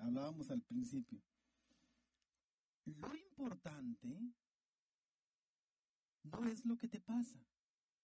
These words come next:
sino lo que vas a hacer, lo que voy a hacer con eso que me pasa.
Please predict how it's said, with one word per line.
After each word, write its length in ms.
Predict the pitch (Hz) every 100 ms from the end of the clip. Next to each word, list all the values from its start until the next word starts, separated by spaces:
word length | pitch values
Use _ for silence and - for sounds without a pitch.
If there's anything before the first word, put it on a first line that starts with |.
| _ _ _ _ _ _ _ _ _
sino 480 | - - 190 185 185
lo 280 | 185 180 165 -
que 200 | 165 147
vas 680 | 123 165 226 262 240 - -
a 80 | 156
hacer, 420 | 135 175 185 170
lo 240 | 135 131 -
que 160 | 135
voy 720 | 233 - 107 - 233 294 269 -
a 100 | -
hacer 440 | 131 - 175 226 320 _ _ _ _ _ _ _ _ _ -
con 200 | 117 123
eso 400 | 143 - 156 - _ _ _ _ _ _ -
que 160 | 131
me 240 | 123 120 117 _
pasa. 460 | 120 135 - -